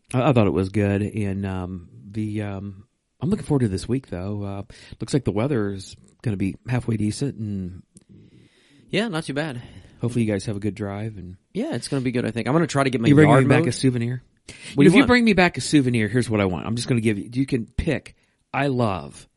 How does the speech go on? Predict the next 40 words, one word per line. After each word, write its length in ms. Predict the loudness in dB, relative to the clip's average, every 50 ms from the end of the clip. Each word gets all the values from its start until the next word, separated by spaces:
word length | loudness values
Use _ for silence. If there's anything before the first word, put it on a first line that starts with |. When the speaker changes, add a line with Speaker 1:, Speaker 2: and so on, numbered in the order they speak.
| _ _ _
Speaker 1:
and 100 | -4 -4
this 120 | -2 -2 -2
is 120 | -4 -4
my, 340 | -4 -4 -4 -4 -4 -6 -8 -12 _ _ _ _ _ _ _ _ _ -6
my 160 | -2 0 2
daughter 260 | 4 4 4 4 2
calls 300 | 0 0 0 0 0 -2
this 180 | -4 -6 -8 -8
my 120 | -10 -10
trash 440 | -10 -10 -8 -4 -4 -4 -4 -6 -8
pile. 300 | -10 -12 -14 -14 -16 -20 -20 _ _ _ _ -20 -20 -20 -20 -20 -20 -20 -20 -20 _ _
I 140 | 2 2 4
love, 580 | 4 2 2 2 4 2 2 2 -2 -6 -8 -4
and 140 | 0 2
you 60 | 4 6
know 100 | 6 6
I, 220 | 6 4 2 0 -4
you 140 | -4 -4 -2
know 140 | 0 2 2
I 40 | 2
don't 200 | 0 0 -2 -2
like, 260 | -2 -2 -2 -4 -6
I 60 | -4
love 180 | -2 -2 0 0
a 40 | -2
lot. 320 | -2 -4 -6 -8 -10 -18 _ _ -6
Speaker 2:
Mm-hmm. 460 | -4 -4 -2 -4 -4 -6 _ -10 -8 0
Speaker 1:
I 80 | 2 2
do 140 | 4 6 6
love 180 | 4 4 0
a 60 | -4 -10
lot, 180 | -12 -12 -10 -8
but 120 | -6 -4
I 60 | -4
don't 200 | -4 -6 -8 -6
love 260 | -6 -6 -6 -6 -8 -12 _ _
a 60 | -16
whole 160 | -12 -12 -12 -12
lot. 180 | -14 -16 -18 -10 -8
Speaker 2:
Right. 320 | -6 -6 -6 -8 -12 -20